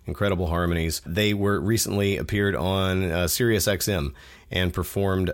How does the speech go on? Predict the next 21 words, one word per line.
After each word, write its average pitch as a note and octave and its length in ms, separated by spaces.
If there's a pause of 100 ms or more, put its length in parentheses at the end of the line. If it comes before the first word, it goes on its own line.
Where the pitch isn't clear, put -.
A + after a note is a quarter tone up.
their F2 500
song F#2+ 360
Not F2 180
Strong F2+ 320
Enough D#2+ 400
live E2 400
on F2+ 180
that E2+ 200
show. F2+ 400
And F2+ 120
I've E2+ 120
included G2+ 400
a F2 60
video E2+ 360
of E2 300
that E2 320
because D#2 560
that E2+ 200
is D2+ 220
a, D#2 240
uh, D2+ 240